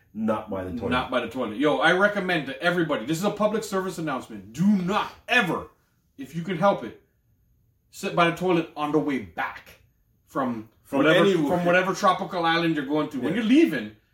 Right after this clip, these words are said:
Speaker 2: it ain't that, uh, whatever.
Speaker 1: Yeah,
Speaker 2: Who
Speaker 1: because
Speaker 2: gives a
Speaker 1: you're,
Speaker 2: fuck, right?
Speaker 1: you, you got iron
Speaker 2: Everybody,
Speaker 1: belly.
Speaker 2: well, everybody who's coming from their own Canadian food or their
Speaker 1: Yeah, yeah, you're
Speaker 2: we're
Speaker 1: fine.
Speaker 2: up here in Canada, so yeah, everybody's fine. But when you come back and you're drunk all week,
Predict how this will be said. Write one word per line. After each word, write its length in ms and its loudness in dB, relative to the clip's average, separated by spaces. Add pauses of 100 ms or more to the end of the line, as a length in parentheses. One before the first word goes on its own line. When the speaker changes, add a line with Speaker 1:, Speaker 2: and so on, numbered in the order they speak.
(100)
Speaker 2:
it 120 -12
ain't 160 -4
that, 240 0
uh, 40 2
whatever. 440 2
Speaker 1:
Yeah, 120 2
Speaker 2:
Who 40 0
Speaker 1:
because 240 2
Speaker 2:
gives 100 2
a 40 4
Speaker 1:
you're, 120 4
Speaker 2:
fuck, 160 -4
right? 220 -2
Speaker 1:
you, 100 -10 (280)
you 140 -8
got 200 -6
iron 200 4
Speaker 2:
Everybody, 440 4
Speaker 1:
belly. 120 -8
Speaker 2:
well, 140 4
everybody 360 2
who's 100 -4
coming 300 -4
from 160 -4
their 160 -4
own 160 -4
Canadian 400 -2
food 280 -6
or 100 0
their 200 0
Speaker 1:
Yeah, 280 6
yeah, 220 4
you're 120 2
Speaker 2:
we're 60 -4
Speaker 1:
fine. 120 6
Speaker 2:
up 120 8
here 180 2
in 60 -6
Canada, 340 -2
so 240 -4
yeah, 160 -6
everybody's 380 -6
fine. 280 -2 (480)
But 100 -4
when 100 6
you 80 -2
come 240 0
back 240 -2
and 140 0
you're 180 2
drunk 400 0
all 160 2
week, 260 -2